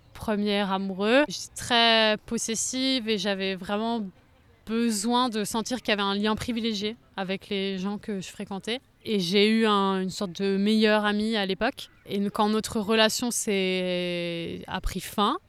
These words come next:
euh, j'ai vraiment vécu comme une rupture, euh, amicale. Et ça a été vraiment très difficile à vivre parce que c'était, euh, bah, re-questionner, euh, qu'est-ce que c'est, euh, l'amitié. Et puis en plus, souvent, euh,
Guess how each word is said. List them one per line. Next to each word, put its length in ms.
euh, 320
j'ai 180
vraiment 280
vécu 300
comme 240
une 280
rupture, 680
euh, 220
amicale. 680
Et 80
ça 120
a 40
été 120
vraiment 300
très 220
difficile 540
à 140
vivre 460
parce 240
que 140
c'était, 500
euh, 220
bah, 200
re-questionner, 800
euh, 120
qu'est-ce 220
que 80
c'est, 320
euh, 200
l'amitié. 960
Et 40
puis 340
en 100
plus, 220
souvent, 460
euh, 340